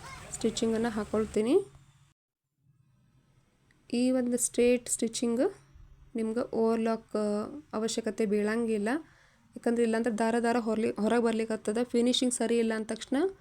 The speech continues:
ಕಸ್ಟಮರ್ಸ್, ಆ, ಏನಂದ್ರೆ ಅವಾಯ್ಡ್ ಮಾಡ್ತಾರೆ ಹಾಕೋದು, ಬೇರೆ ಕಡೆ ಹಾಕೋದಕ್ಕೆ ಸ್ಟಾರ್ಟ್ ಮಾಡ್ತಾರೆ. ಹಾಗಾಗಿ ನೀಟಾಗಿರ್ಬೇಕು ನಾವೇನಾದ್ರೂ ಸ್ಟಿಚ್ ಮಾಡಿ ಕೊಡ್ತೀವಿ ಅಂದ್ರೆ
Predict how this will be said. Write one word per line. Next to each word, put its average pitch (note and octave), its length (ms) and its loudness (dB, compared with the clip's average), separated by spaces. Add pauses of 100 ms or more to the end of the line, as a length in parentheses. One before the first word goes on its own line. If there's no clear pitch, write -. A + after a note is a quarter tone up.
(320)
ಕಸ್ಟಮರ್ಸ್, A3+ 680 -2 (840)
ಆ, G#3+ 340 -2
ಏನಂದ್ರೆ G#3+ 300 -2
ಅವಾಯ್ಡ್ A3 220 2
ಮಾಡ್ತಾರೆ G#3+ 320 -2
ಹಾಕೋದು, G#3 320 -4
ಬೇರೆ G#3 200 -2
ಕಡೆ G#3 140 -2
ಹಾಕೋದಕ್ಕೆ G3+ 480 -4
ಸ್ಟಾರ್ಟ್ G3+ 300 -4
ಮಾಡ್ತಾರೆ. G3+ 380 -6
ಹಾಗಾಗಿ G#3+ 200 -4
ನೀಟಾಗಿರ್ಬೇಕು A#3 960 0
ನಾವೇನಾದ್ರೂ G3+ 600 -2 (720)
ಸ್ಟಿಚ್ - 340 -4
ಮಾಡಿ A3 240 2
ಕೊಡ್ತೀವಿ G#3+ 460 0
ಅಂದ್ರೆ A3 340 0